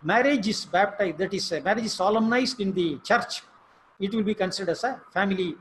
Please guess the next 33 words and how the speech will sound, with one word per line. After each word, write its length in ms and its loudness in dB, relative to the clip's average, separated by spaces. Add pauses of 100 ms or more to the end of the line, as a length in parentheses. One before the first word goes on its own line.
or, 220 -4
uh, 800 -12
uh, 400 -2 (520)
an 120 -2
inheritance 640 2
will 140 -4
be 220 -6 (160)
allowed. 260 -2 (640)
Otherwise, 580 4 (880)
a 280 2
son 360 0
or 140 4
daughter 340 2
born, 400 -2
a 60 -8
child 380 -4
born 320 0
to 80 -2
this 300 -6 (140)
couple, 300 -2 (380)
they 120 6
will, 200 2
uh, 80 0
he 240 -2
will 120 2
also 280 2
become 280 -2
an 160 -2
indentured 440 -2
laborer. 320 -10 (640)
So 440 4
this 260 -2
injustice, 720 0